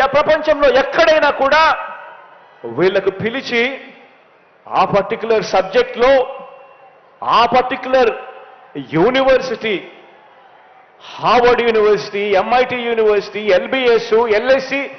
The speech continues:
ఇటువంటి యూనివర్సిటీస్ సంబంధించిన సబ్జెక్ట్ సర్టిఫికెట్ మన డిగ్రీస్‌తో అనుసంధానమై, మన డిగ్రీస్‌తో భాగమైనప్పుడు మన పిల్లలకు ఉద్యోగాలు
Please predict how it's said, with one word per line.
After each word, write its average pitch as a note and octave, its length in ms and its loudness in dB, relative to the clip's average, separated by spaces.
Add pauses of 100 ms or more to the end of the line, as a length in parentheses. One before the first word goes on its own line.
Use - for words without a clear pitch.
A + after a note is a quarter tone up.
(360)
ఇటువంటి D4 420 0 (120)
యూనివర్సిటీస్ C#4 680 0 (240)
సంబంధించిన A3+ 640 0 (1300)
సబ్జెక్ట్ F#3+ 520 -2 (100)
సర్టిఫికెట్ G#3+ 680 0 (880)
మన C3+ 160 -2 (180)
డిగ్రీస్‌తో B3 680 -2 (1080)
అనుసంధానమై, A#3 720 2 (100)
మన G#3 100 2 (120)
డిగ్రీస్‌తో B3 500 -2 (160)
భాగమైనప్పుడు G#3+ 760 2 (880)
మన C#3+ 140 -2 (140)
పిల్లలకు F#3+ 420 -2 (140)
ఉద్యోగాలు G3 600 2